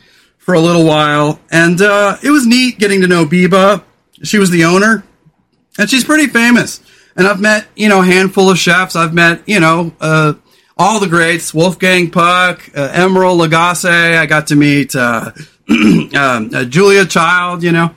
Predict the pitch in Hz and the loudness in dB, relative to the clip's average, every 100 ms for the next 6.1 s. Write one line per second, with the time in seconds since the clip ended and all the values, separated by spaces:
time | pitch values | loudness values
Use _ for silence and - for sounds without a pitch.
0 | _ _ _ _ - 208 214 214 214 220 | _ _ _ _ -4 0 2 0 2 0
1 | 269 269 269 247 277 349 359 - 240 226 | 2 0 2 2 2 2 0 0 -2 0
2 | 269 254 226 190 190 185 185 180 190 208 | 0 0 0 -2 -2 0 0 -2 -2 0
3 | 233 208 185 160 151 196 226 202 - 170 | 2 0 -2 -4 -2 0 0 0 -2 -2
4 | 175 208 277 269 - 190 185 180 - 160 | 0 0 0 -2 -2 0 2 0 -2 -4
5 | 202 269 294 233 180 - 175 170 190 175 | 0 0 0 -2 -2 0 0 0 0 0
6 | 165 | -2